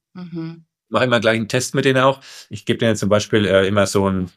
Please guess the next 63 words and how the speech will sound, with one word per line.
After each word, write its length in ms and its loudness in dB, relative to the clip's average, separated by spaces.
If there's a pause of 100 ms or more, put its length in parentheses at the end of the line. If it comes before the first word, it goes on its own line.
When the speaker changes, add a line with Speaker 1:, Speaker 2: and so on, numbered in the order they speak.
(160)
Speaker 2:
ja, 180 2
so 120 -2
ein 100 -6
Zettel 220 2
gebe 120 2
ich 40 -12
denen 120 0
meistens 240 -2
in 60 0
die 100 2
Hand. 220 -2 (380)
Dann 140 -2
kriegen 160 2
sie 60 2
einen 60 0
Stift, 360 -2
dann 100 0
stelle 180 -4
ich 80 -4
meinen, 460 0 (360)
meinen 160 0
Timer 300 0
ein, 80 2
dann 20 0
hab 60 0
ich 60 -4
gesagt, 220 -4 (300)
„Du 80 0
hast 80 -2
jetzt 140 -4
eine 160 0
Minute 220 2
Zeit 260 0
und 60 -4
schreibst 340 0
mir 200 -2
alle 180 0
Emotionen 500 -2
auf, 120 0
was 120 -2
du 80 -2
am 120 0
Tag 260 -2
spürst.“ 480 -6 (360)
Und 60 -6
dann 120 0
sitzen 240 -2
sie 80 4
voll, 300 -2
völlig 240 0
überfordert 520 0
da. 240 -4 (540)
Und 160 0
dann 200 0 (200)
starte 240 0
ich 60 0
schon 120 0
die 80 -2
Uhr 100 2
und 80 2
sag, 240 -2
„Schreib 240 0
los“, 320 -4